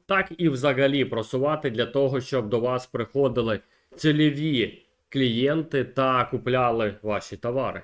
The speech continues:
Перший від просування — це сео-просування в пошуковій системі Google. Це просування, коли людина пише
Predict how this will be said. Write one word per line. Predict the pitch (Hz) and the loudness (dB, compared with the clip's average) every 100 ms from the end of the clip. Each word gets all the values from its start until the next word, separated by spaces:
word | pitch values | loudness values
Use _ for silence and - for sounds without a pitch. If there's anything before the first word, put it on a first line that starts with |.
| _ | _
Перший | 185 185 - 156 | 0 0 0 0
від | 151 | 0
просування — | - 175 - 139 185 - 160 | 0 0 0 -2 -2 0 -2
це | - 147 156 160 _ - | -2 -2 -2 -6 _ -18
сео-просування | - 196 143 123 123 - 123 143 180 165 | 0 2 4 2 -2 -2 0 0 2 0
в | |
пошуковій | - 127 120 127 117 113 | -2 -4 -2 0 0 0
системі | 113 - 120 113 | -6 -6 -2 -2
Google. | 120 131 135 180 175 - _ - | 2 2 2 0 -4 -10 _ -16
Це | - 175 | 0 0
просування, | 165 151 - 156 165 185 175 170 170 | 0 -2 0 0 2 2 2 0 0
коли | 156 143 160 180 170 - _ 120 | 2 4 4 2 -2 -10 _ 0
людина | 139 156 143 139 123 107 95 85 _ _ _ - | 2 4 4 4 4 2 -2 -6 _ _ _ -2
пише | 139 139 - 117 92 | 0 0 -2 -4 -4